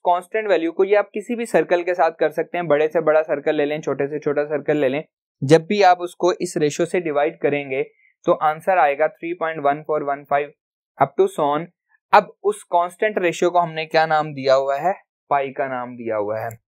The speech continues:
तो नेक्स्ट टाइम स्टूडेंट्स ये गलती बिल्कुल नहीं करनी कि पाई is not equal to twenty two by seven। इससे भी अच्छी वैल्यू पाई की थ्री फ़ाइव फ़ाइव ओवर वन वन थ्री, जब हम इसको डिवाइड करते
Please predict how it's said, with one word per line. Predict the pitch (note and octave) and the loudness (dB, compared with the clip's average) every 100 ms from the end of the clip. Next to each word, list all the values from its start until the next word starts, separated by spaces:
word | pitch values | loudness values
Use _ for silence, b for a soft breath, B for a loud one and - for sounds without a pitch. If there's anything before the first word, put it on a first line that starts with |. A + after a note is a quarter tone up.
| - | 2
तो | D#3 | 4
नेक्स्ट | E3+ F3 | 4 0
टाइम | A3 | -6
स्टूडेंट्स | A3 - G#3 G#3 | -4 0 0 0
ये | G3+ | -2
गलती | F3+ E3+ F#3 | 0 0 -2
बिल्कुल | F3 F3 G3 G3 | -2 -4 -6 -6
नहीं | F#3+ | -4
करनी | F3+ E3+ F3+ | -4 -4 -12
कि | F3+ F3+ - | -8 -4 -2
पाई | C#3+ D#3 D#3+ | -2 -2 -6
is | D#3+ D#3+ _ - C#3+ | -8 -10 _ -16 -6
not | C#3 C#3+ D#3 | 0 0 0
equal | D#3 - D#3 | -8 -2 -2
to | D#3+ | -2
twenty | D#3 C#3 C3+ C#3 | -4 -4 -4 -4
two | C3+ | -2
by | C3+ C#3 | 2 2
seven। | C#3 C3+ D#3+ F#3 b b b - | 2 0 0 -4 b b b -4
इससे | G3+ - A3 | -4 0 0
भी | G3 A3+ - | 0 -6 -4
अच्छी | E3+ - A3+ | -6 -4 -2
वैल्यू | F#3+ E3 F3+ F3+ | 0 2 0 0
पाई | D3 C#3+ | -2 -2
की | C3+ C#3+ - _ _ _ _ | -2 -4 -4 _ _ _ _
थ्री | - G3+ G3+ G#3 - - | -10 -6 -6 -8 -12 -2
फ़ाइव | D#3 D#3 E3 - | 0 -2 -8 -2
फ़ाइव | D3 D3 E3 _ _ _ _ - | -2 -2 -8 _ _ _ _ -4
ओवर | D3 D3 D#3 D#3+ _ _ - | -2 -2 -4 -8 _ _ -14
वन | C3 C3 D3 E3+ | -8 -2 -2 -2
वन | E3+ E3+ | -6 -8
थ्री, | E3+ E3 C3+ | -6 -2 0
जब | C#3+ | -2
हम | D#3 D#3+ | -4 -6
इसको | D#3+ F3+ | -4 -2
डिवाइड | D3+ C#3 D3+ - | 0 0 0 0
करते | E3+ D#3 | -2 -2